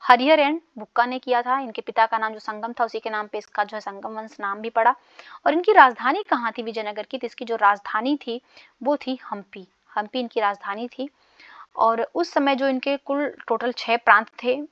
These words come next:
छह प्रांत में विभक्त, अ, बटे हुए थे, और जो उनके प्रतिनिधि होते थे उनको नायक कहा जाता था। इसका जो सही जवाब होगा वो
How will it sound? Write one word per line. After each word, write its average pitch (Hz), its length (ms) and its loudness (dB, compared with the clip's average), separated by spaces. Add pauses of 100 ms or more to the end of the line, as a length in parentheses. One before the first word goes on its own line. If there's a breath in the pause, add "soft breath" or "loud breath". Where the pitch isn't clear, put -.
(140)
छह 226 140 0
प्रांत 220 260 2
में 233 60 -8
विभक्त, 220 340 -6
अ, 220 140 -6
बटे 214 280 2
हुए 254 280 4
थे, 262 80 2
और 262 200 -4
जो 277 160 -4
उनके 277 200 -2
प्रतिनिधि 254 520 0 (140)
होते 233 260 -4 (100)
थे 247 120 -2 (340 loud breath)
उनको 240 200 -4
नायक 208 320 -2
कहा 233 180 2
जाता 226 200 2
था। 254 120 -6
इसका 233 200 -8
जो 214 80 -10
सही 226 180 -10
जवाब 226 180 -2
होगा 226 180 -4
वो 254 180 -6